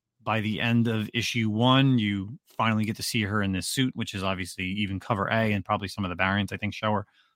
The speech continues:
But it's very interesting. It's definitely up there. Um, it would be my in-between pick of the week and also honorable mention.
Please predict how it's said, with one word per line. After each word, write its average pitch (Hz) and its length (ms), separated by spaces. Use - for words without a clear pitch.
But 151 100
it's 165 100
very 208 220
interesting. 113 460
It's 107 300
definitely 127 480
up 113 200
there. 107 300
Um, 92 360
it 120 40
would 107 120
be 113 140
my 101 160
in-between 117 680
pick - 140
of 120 60
the 117 60
week 120 400
and 113 140
also 113 480
honorable 110 380
mention. 104 500